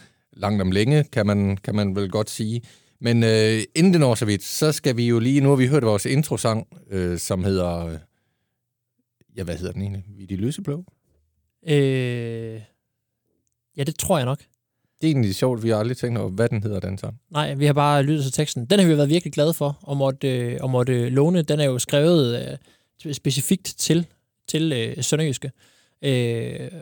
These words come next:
Speaker 2: og, og den har vi jo brugt i de første par sæsoner af den her podcast. Venligt udlånt, og det, øh, har vi været glade for. Men
Speaker 1: Det er jo sådan, at transfervinduet stadig er åbent, og der er der simpelthen... Øh, den sang, den har gjort det så godt, at der er,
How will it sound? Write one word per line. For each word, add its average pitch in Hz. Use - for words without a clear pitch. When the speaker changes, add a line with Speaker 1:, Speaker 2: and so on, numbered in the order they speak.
Speaker 2:
og, 123
og 135
den 160
har 151
vi 135
jo 123
brugt 147
i 113
de 117
første -
par 123
sæsoner 139
af 113
den 131
her 123
podcast. 120
Venligt 151
udlånt, 156
og 139
det, 143
øh, 110
har 120
vi 120
været 120
glade 165
for. 151
Men 185
Speaker 1:
Det 185
er 180
jo 170
sådan, 156
at -
transfervinduet 117
stadig 120
er 110
åbent, 107
og 107
der 156
er 143
der 131
simpelthen... 120
Øh, 95
den 143
sang, 135
den 123
har 123
gjort 123
det 107
så 101
godt, 113
at -
der 120
er, 85